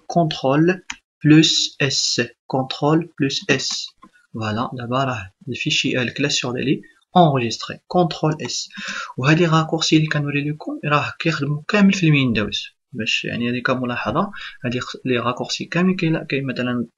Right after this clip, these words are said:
سوا كونترول زد ولا كونترول ايكغيك ولا كونترول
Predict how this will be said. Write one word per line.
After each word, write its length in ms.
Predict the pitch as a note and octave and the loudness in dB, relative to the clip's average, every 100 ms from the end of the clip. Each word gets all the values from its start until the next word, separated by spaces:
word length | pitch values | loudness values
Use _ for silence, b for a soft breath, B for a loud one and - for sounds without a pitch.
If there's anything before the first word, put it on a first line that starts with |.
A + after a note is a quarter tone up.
| - | -10
سوا 220 | C#3 C3 | -8 -6
كونترول 520 | C3 C3 C3 - C3 A#2+ | -4 -4 -4 -4 -4 -4
زد 380 | - - G2+ G2+ - B B | -8 -4 -4 -4 -12 B B
ولا 160 | B2 C3 | -4 -2
كونترول 460 | B2+ B2+ - B2+ | -2 -4 -2 -4
ايكغيك 380 | B2+ B2 A2 G2+ | -2 -4 -4 -4
ولا 100 | A#2 | -6
كونترول 400 | B2+ A#2+ - A#2+ | -4 -6 -6 -8